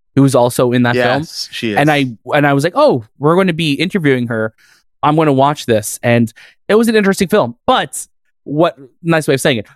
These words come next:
Speaker 1: But what I will say, what I think Alexander Payne does really well is writing human characters. And I would love, Shay, for you to give us your thoughts kind of coming into The Holdovers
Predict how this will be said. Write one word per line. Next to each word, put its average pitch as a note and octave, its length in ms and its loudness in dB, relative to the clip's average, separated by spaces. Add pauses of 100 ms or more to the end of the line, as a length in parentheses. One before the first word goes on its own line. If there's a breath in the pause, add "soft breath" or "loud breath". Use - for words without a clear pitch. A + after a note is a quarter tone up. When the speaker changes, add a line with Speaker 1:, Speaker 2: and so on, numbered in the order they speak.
(120 soft breath)
Speaker 1:
But F3 100 2
what G3 120 4
I G#3 80 4
will A3 180 2
say, F#3+ 200 0
what C#3+ 640 0
I C#3+ 100 0
think F3+ 380 -4
Alexander D3 320 0
Payne C#3 160 0
does C3 180 0
really C#3+ 160 2
well B2 240 2
is B2 480 0
writing C#3+ 340 0
human B2 360 0
characters. A#2+ 400 -2
And A#2 100 2
I B2 60 4
would B2 120 2
love, E3 220 0
Shay, C#3+ 320 -2
for C3 180 -6
you B2+ 120 2
to - 120 -6
give D#3+ 180 0
us A3 140 -2
your F#3 80 2
thoughts D#3+ 240 -2
kind D#3 140 -2
of C3 80 -4
coming C#3 280 0
into C#3 500 2
The A#2+ 80 0
Holdovers A#2 640 0